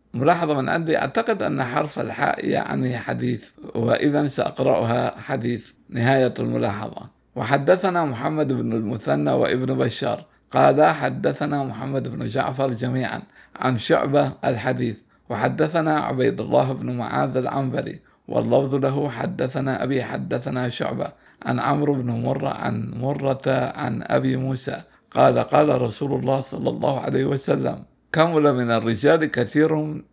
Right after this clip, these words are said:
ولم يكمل من النساء غير مريم بنت عمران وآسيا امرأة فرعون، وإن فضل عائشة على النساء كفضل الثريد على سائر الطعام."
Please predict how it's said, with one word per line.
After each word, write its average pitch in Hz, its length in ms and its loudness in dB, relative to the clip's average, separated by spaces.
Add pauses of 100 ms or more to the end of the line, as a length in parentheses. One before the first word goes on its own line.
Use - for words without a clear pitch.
ولم 131 420 0
يكمل 143 440 -2
من 127 240 -2
النساء 123 520 0
غير 135 320 0
مريم 127 480 0
بنت 131 280 -4
عمران 123 560 -2 (320)
وآسيا 143 640 2
امرأة 120 340 0
فرعون، 127 760 -4 (260)
وإن 156 420 0
فضل 139 360 2
عائشة - 680 0
على 127 260 0
النساء 120 600 0 (260)
كفضل 127 500 2
الثريد 127 540 -2
على - 320 -2
سائر - 380 0
الطعام." - 460 -8